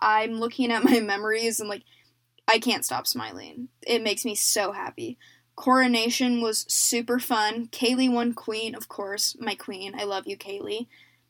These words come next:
Kaylee will hundred percent be interviewed at some point.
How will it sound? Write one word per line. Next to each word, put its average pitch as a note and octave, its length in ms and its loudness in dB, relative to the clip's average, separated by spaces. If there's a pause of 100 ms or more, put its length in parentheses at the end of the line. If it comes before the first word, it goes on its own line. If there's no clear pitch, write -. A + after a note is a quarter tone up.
(360)
Kaylee C#4+ 340 4
will C4 160 2
hundred A#3 380 4
percent A3 460 0
be A3 140 -2
interviewed G3+ 400 -2
at F#3 60 -6
some G3 260 0
point. F#3+ 420 -12